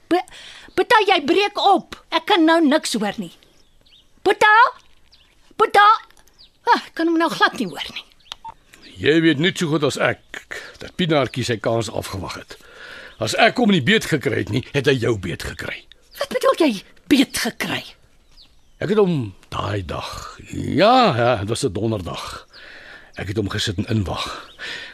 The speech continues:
Speaker 2: En terwyl jy in jou kamer lipstiek aangesit het en jou vol goed gespuit het, het ek hom in die garage aangevat. Ek het vir hom gesê, hy moet jou uitlos.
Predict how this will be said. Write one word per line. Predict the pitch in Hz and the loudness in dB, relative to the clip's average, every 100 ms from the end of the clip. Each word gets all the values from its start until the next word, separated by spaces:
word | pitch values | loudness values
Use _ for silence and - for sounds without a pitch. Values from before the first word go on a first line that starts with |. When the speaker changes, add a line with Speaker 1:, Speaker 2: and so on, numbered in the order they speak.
| - - - | -20 -20 -12
Speaker 2:
En | - | -8
terwyl | - 120 165 | -4 0 2
jy | 131 143 185 | 4 4 4
in | 147 | 2
jou | 127 | 0
kamer | 117 127 135 113 | 0 0 0 2
lipstiek | 113 185 - - 147 | 2 0 -2 -4 -6
aangesit | - - 87 - - | -4 -6 -6 -8 -8
het | - - - - _ | -14 -14 -20 -20 _
en | 139 | -4
jou | 113 | -4
vol | - - 165 | -2 2 2
goed | - 208 | 2 -2
gespuit | - 127 - - | -2 -4 -4 -8
het, | 90 - - - - - - - _ - | -10 -16 -20 -20 -20 -20 -20 -20 _ -8
het | - | -6
ek | - - | -4 -2
hom | 175 | 0
in | 180 | 2
die | 135 | 2
garage | 127 95 - | 0 -2 -8
aangevat. | - - - - - - _ - _ _ _ _ _ - | -10 -10 -10 -12 -16 -20 _ -20 _ _ _ _ _ -8
Ek | - | -8
het | 190 | -4
vir | 151 | -2
hom | 117 | -2
gesê, | 92 - 65 64 - _ _ _ _ _ - | -2 -4 -6 -10 -18 _ _ _ _ _ -6
hy | |
moet | 85 82 | -4 -2
jou | - | -4
uitlos. | - - - - | -6 -8 -6 -6